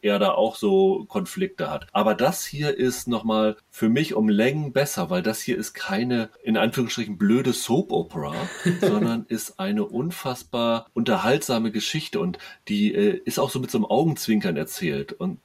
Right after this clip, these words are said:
Speaker 1: äh, das nicht nur im übertragenen Sinn, sondern auch wörtlich, weil die, äh, Ann Lister nämlich auch zwischendurch mal die vierte Wand durchbricht und den Zuschauer anguckt und anzwinkert, so, ähm, Fleabag-mäßig. Und das hat mir auch viel Freude gemacht, diese Serie zu gucken. Also ich hätte die so in einem Rutsch weggucken können.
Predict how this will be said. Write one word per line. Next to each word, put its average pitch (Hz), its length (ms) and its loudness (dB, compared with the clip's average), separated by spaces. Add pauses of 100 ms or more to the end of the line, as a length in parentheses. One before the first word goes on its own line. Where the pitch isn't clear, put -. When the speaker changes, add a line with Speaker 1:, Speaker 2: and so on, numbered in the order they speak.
(160)
Speaker 1:
äh, 185 120 -4
das 214 240 0
nicht 240 160 0
nur 226 100 4
im 185 100 2
übertragenen 190 680 -2
Sinn, 175 180 -2
sondern 190 240 -2
auch 180 140 -4
wörtlich, 180 440 -2
weil 180 280 -2 (100)
die, 92 400 0
äh, 87 340 -2
Ann 107 140 4
Lister 117 400 2
nämlich 104 400 0
auch 98 200 -2 (120)
zwischendurch 107 560 -2
mal 104 300 2 (340)
die 107 80 0
vierte 180 300 0
Wand - 200 2
durchbricht 190 440 -2
und 196 60 -2
den 185 120 -2
Zuschauer 160 400 -2
anguckt 202 380 -4
und 160 120 -6
anzwinkert, 160 600 -8
so, - 80 -2 (320)
ähm, 80 320 -8 (240)
Fleabag-mäßig. - 920 -4
Und 98 160 -4
das 104 120 -2
hat - 120 -4
mir 104 100 2
auch 104 60 -2
viel 117 200 -4
Freude 107 380 2
gemacht, 92 260 -4
diese 87 200 -6
Serie 85 320 -2
zu - 120 -14
gucken. - 280 -12
Also 170 140 -4
ich 185 220 -8
hätte 127 200 -4
die 123 100 -4
so 120 140 2
in 110 80 0
einem 117 200 0
Rutsch 117 280 -2
weggucken 110 360 -6
können. 147 240 -12